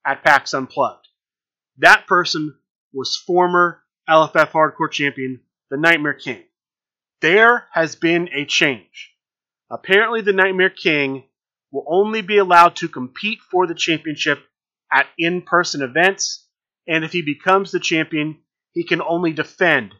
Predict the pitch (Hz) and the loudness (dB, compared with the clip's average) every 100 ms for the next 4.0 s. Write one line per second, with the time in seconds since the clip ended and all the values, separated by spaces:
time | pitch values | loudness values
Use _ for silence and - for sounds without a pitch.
0 | _ _ 156 143 - 151 147 - 143 - | _ _ 0 0 -2 -8 -6 -2 -4 -4
1 | 123 117 104 - - _ - - 202 175 | -10 -10 -12 -18 -20 _ -10 -2 4 6
2 | - _ _ _ _ _ - 165 202 202 | 4 _ _ _ _ _ 4 6 6 2
3 | 202 208 202 196 - 165 135 - - - | 2 4 4 4 4 4 4 0 -14 -20